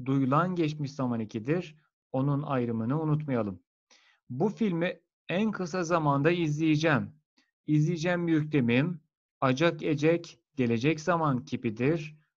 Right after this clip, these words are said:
Hemen işaretledik, gelecek zaman. Herhangi bir karar alırken mutlaka aileme danışırım.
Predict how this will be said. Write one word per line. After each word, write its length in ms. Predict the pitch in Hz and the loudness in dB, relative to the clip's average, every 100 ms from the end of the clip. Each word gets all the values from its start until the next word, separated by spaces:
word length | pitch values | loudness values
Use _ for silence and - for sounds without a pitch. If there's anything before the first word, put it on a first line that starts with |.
| _ _ | _ _
Hemen 480 | 156 147 135 131 143 | -4 -2 0 -4 -8
işaretledik, 800 | 139 131 117 110 113 127 151 151 | -6 -2 -2 -4 -4 -2 -4 -2
gelecek 420 | 143 131 131 131 | -2 0 -2 0
zaman. 360 | 127 117 101 - _ _ _ - _ _ | 0 0 -4 -10 _ _ _ -20 _ _
Herhangi 540 | 127 135 208 214 208 | 0 4 4 4 2
bir 80 | 202 | 0
karar 400 | - 170 180 208 | 0 0 2 2
alırken 760 | 185 143 127 117 120 117 151 151 | 2 0 -2 -2 -2 -2 -4 -2
mutlaka 540 | 202 - 165 151 160 | -4 0 -2 0 0
aileme 640 | 151 151 151 147 147 143 127 | 2 4 4 4 4 4 4
danışırım. 720 | 120 107 - 107 120 160 | 2 2 -2 0 0 0